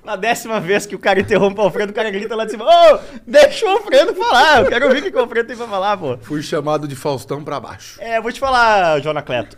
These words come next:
Speaker 1: É... primeiro tem vários disclaimers que a gente tem que fazer aqui. É,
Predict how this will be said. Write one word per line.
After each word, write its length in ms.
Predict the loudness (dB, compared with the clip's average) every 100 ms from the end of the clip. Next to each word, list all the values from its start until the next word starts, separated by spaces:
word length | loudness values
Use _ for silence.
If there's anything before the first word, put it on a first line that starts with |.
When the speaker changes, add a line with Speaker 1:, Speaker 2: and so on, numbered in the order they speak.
| -6
Speaker 1:
É... 680 | -4 -2 -2 -2 -2 -4 -6 -18 -14
primeiro 260 | -8 -6 -4
tem 120 | -4
vários 320 | -2 -4 -6
disclaimers 680 | -10 -8 -2 0 2 0 -4
que 60 |
a 40 | -6
gente 160 | -8
tem 120 | -8 -8
que 60 |
fazer 200 | -8 -8
aqui. 300 | -8 -10 -16 -16 _ _ -10
É, 520 | -6 -6 -6 -8